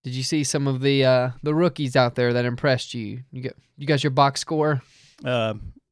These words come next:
Speaker 2: I was really impressed with the, uh, Yossi, uh, Girard pairing.
Speaker 1: Girard looked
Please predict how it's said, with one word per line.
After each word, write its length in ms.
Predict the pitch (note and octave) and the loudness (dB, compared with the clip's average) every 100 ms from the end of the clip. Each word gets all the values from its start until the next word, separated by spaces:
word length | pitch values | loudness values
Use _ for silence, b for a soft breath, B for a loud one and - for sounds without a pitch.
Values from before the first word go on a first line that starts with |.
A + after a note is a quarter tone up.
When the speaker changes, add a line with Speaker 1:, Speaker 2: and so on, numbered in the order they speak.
| _ A#2 | _ -4
Speaker 2:
I 120 | E3 | -2
was 160 | C#3 | -2
really 260 | A2+ A#2+ A#2 | -2 -4 -2
impressed 460 | G#2+ A2 A2 A2+ A2 | -2 -2 -2 -6 -8
with 140 | G2 | -6
the, 200 | G2+ G2+ | -6 -6
uh, 40 | |
Yossi, 520 | G2 G2+ G#2+ - G#2 G2+ _ _ A2 | -8 -6 -8 -8 -12 -14 _ _ -8
uh, 200 | G2+ G2 | -8 -8
Girard 480 | G2+ G2 G2 F#2+ | -10 -6 -6 -4
pairing. 360 | - F#2+ F2+ - _ _ _ _ _ _ - | -4 -4 -14 -18 _ _ _ _ _ _ -12
Speaker 1:
Girard 400 | B2 A#2 C#3 D#3+ C3 | -4 2 4 2 2
looked 360 | A2+ - _ | 0 -2 _